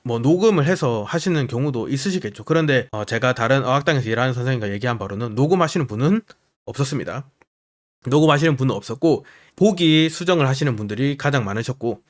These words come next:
그리고 다시 한번 말씀드리지만 문제는 그 스튜던트 북과 워크북에서 다 가져옵니다. 저 같은 경우는 어떻게 하냐면 거의 대부분 스튜던트 북이나 워크북에서 가져오고,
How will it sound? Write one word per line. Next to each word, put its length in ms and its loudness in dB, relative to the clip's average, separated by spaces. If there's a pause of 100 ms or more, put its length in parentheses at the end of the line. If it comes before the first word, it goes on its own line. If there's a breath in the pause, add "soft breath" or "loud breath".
(480 soft breath)
그리고 460 2 (280)
다시 180 2
한번 140 2
말씀드리지만 840 -4
문제는 540 0 (320)
그 160 -2
스튜던트 340 -2
북과 240 -4
워크북에서 680 -2
다 140 -6
가져옵니다. 460 -8 (220 soft breath)
저 100 0
같은 240 4
경우는 200 4
어떻게 220 -4
하냐면 560 -4
거의 300 6
대부분 500 6
스튜던트 360 0
북이나 200 2
워크북에서 520 0
가져오고, 680 0